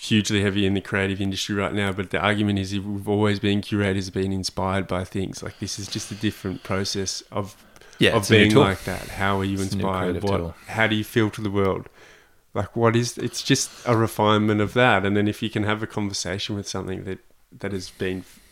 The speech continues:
Speaker 1: feeding on some information that
Speaker 2: Yeah. So are, are you saying, like, the, at some level, it's actually, it's creating a,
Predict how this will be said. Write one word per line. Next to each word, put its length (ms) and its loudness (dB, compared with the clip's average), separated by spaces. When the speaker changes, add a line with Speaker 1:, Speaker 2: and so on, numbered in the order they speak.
Speaker 1:
feeding 600 -2
on 140 -6
some 200 -10
information 600 -10
that 80 -4
Speaker 2:
Yeah. 80 0
So 260 6
are, 220 10
are 180 8
you 180 4
saying, 440 2
like, 320 -6
the, 420 0
at 100 -4
some 260 4
level, 420 4
it's 200 -2
actually, 520 0
it's 220 4
creating 800 2
a, 540 0